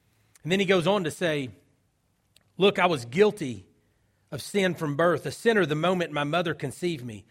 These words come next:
Look, you desire integrity in the inner man. You want me to possess wisdom." See, David knows as he recounts this, and this is not a, "Hey, I'm making an excuse.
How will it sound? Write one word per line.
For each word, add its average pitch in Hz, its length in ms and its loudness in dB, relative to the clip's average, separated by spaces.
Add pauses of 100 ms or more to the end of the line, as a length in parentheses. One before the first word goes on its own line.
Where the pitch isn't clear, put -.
(240)
Look, 226 240 4
you 226 120 0
desire 190 600 2
integrity 147 720 -4
in 135 80 -6
the 135 120 -6
inner 139 160 -6
man. 117 260 -8
You 165 140 -8
want 196 180 -6
me 170 120 -4
to 156 80 -8
possess 139 360 -8
wisdom." 147 260 -8
See, 208 240 -10 (400)
David 208 360 4
knows 202 580 -2 (1160)
as 151 120 -4
he 180 60 -2
recounts 185 460 2
this, 156 160 -4
and 175 100 -2
this 269 160 0
is 175 140 -6
not 208 300 -2
a, 160 360 -4 (280)
"Hey, 175 260 0
I'm 165 120 -2
making 185 280 -2
an 139 100 -6
excuse. - 680 -6